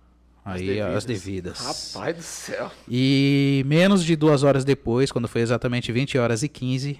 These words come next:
Speaker 2: eu fui baleado. Menos de duas horas depois, do dia do aniversário dela.
Speaker 1: Isso foi num assalto? Como é que foi
Speaker 2: Isso,
Speaker 1: essa questão
Speaker 2: o pessoal
Speaker 1: aí?
Speaker 2: foi assaltar o mercado, né? E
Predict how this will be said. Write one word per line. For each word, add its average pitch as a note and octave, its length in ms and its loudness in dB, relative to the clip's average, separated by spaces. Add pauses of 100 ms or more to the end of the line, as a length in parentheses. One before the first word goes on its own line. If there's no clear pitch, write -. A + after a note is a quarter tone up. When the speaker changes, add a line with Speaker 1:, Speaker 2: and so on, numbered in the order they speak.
Speaker 2:
eu A#2+ 80 -4
fui B2+ 140 -6
baleado. A2+ 400 -4 (2750)
Menos C3 320 -4
de B2+ 120 -2
duas A#2 240 -2
horas G#2+ 200 -4
depois, - 680 -8
do G#2 160 -6
dia G#2+ 160 -4
do G#2 60 -4
aniversário G#2 480 -6
dela. E2 240 -8 (440)
Speaker 1:
Isso C#3+ 280 -4
foi C#3 200 -2
num C3 160 -2
assalto? D#3 600 2
Como C#3+ 160 -8
é D#3 60 -4
que - 80 -12
foi B2+ 200 -2
Speaker 2:
Isso, B2 140 -2
Speaker 1:
essa B2+ 80 -4
questão B2 240 -4
Speaker 2:
o B2 40 0
pessoal A#2+ 160 -2
Speaker 1:
aí? - 60 -6
Speaker 2:
foi D3+ 120 2
assaltar C3 340 -2
o A#2 220 -2
mercado, A#2 520 -6
né? A#2+ 200 -10 (640)
E G2+ 880 -6